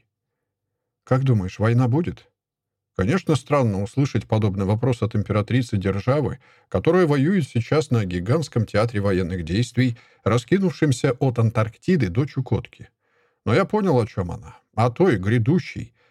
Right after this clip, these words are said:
настоящей войне, по сравнению с которой нынешняя — это лишь возня детишек в песочнице.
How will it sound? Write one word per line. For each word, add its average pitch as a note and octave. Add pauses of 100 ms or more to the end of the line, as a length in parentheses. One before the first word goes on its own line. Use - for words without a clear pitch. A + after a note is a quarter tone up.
(180)
настоящей A#2+
войне, G2+ (300)
по A2+
сравнению A2+
с -
которой A2+
нынешняя — G#2+
это F#2+
лишь F#2+
возня A2
детишек G2
в -
песочнице. -